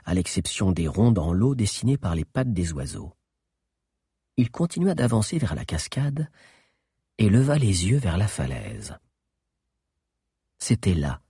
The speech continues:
qu'il se perdait quand il remontait dans la forêt. Tant pis, il finirait bien par trouver. Ou plutôt, celui qu'il cherchait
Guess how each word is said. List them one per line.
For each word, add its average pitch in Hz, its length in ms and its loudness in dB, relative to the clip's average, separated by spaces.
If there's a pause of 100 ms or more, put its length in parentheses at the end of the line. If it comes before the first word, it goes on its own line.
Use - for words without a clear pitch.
(340)
qu'il 90 160 -2
se - 160 -6
perdait 71 480 -6 (580)
quand 87 200 -8
il 78 100 -2
remontait 82 420 -2
dans 76 120 -4
la 71 100 -4
forêt. 67 440 -8 (600)
Tant 76 140 0
pis, 104 220 4 (840)
il 98 160 4
finirait 113 400 6
bien 120 160 8
par 117 180 4
trouver. 131 460 2 (960)
Ou 143 140 10
plutôt, 110 640 2
celui 95 380 0
qu'il 80 180 -6
cherchait 87 840 0